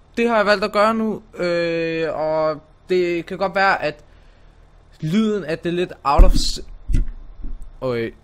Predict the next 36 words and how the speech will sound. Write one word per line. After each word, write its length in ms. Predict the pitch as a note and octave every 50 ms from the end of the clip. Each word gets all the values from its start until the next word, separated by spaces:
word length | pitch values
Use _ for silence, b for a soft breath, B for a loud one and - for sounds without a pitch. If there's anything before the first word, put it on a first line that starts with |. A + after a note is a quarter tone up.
| -
det 380 | - C3+ C#3 D3 D3 C#3 C3 B2
larmede 560 | A#2+ A2+ G#2+ A2 A#2 B2+ B2+ B2+ A#2+ A2+ G#2 - - - - - G#2+ -
rimelig 260 | C#3+ E3 F#3+ G3 D#3 A#2
meget, 240 | G#2+ G#2 A2 G#2+
det 80 | A2 A2
der. 160 | A2 G#2 G2 - A#2 - - - _ - - - - -
Vil 140 | A#2+ A2+ A2
I 60 | A2
se? 60 | A2 - - - - - - - - - - - - _ - - - - - - - - - - - - - - - - - - - - - - - - - - - - - -
Okay. 160 | A#2 G#2 F#2 B B B B B B -
Men 240 | D#3+ G3 G#3+ G#3 - - - -
i 60 | G3
hvert 180 | F#3 G3+ G#3
fald, 200 | G#3 - G#3 F#3+
det 60 | F3 F#3+
kan 100 | F#3+ F3
godt 140 | F#3 F3+
være, 100 | F#3 F#3
at 60 | G3 F3+
lyden 220 | G3+ F#3+ F3+ F3
er 60 | E3
lidt 160 | D#3+ E3+ E3 B2
out 180 | C3+ D3 D#3 D#3
of 120 | E3 - -
sync. 560 | - - - - - D#3+ D3 D#3 D#3 - -
Øh, 360 | - - D3+ C#3+ C3+ C3 C3
jeg 140 | C3+ C3+ C#3
ved 140 | C#3+ D3 C#3
det 80 | C#3 C#3+
ikke 180 | C3+ - C3+
rigtig 240 | C#3 C3+ - D#3+ D#3
helt. 360 | F3+ G3+ F3+ F3 F#3 - -
Men 160 | D#3+ E3+ E3+
i 20 | F3+
hvert 160 | F3 F#3+ G3+
fald, 200 | - A3+ G#3